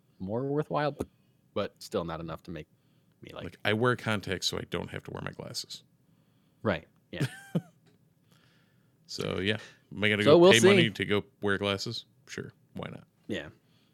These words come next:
Speaker 1: So we'll see how it goes. And, uh, if one of us sees it, we'll talk about it,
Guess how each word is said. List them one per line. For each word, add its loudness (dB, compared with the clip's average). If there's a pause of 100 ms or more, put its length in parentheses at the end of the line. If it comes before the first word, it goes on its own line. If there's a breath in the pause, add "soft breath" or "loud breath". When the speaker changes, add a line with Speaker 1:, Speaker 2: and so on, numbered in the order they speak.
(800)
Speaker 1:
So -4
we'll 6
see 2
how 10
it 4
goes. 8 (240)
And, 0
uh, 4
if -4
one 2
of 4
us 4
sees -2
it, -2 (380)
we'll -6
talk -2
about -4
it, -8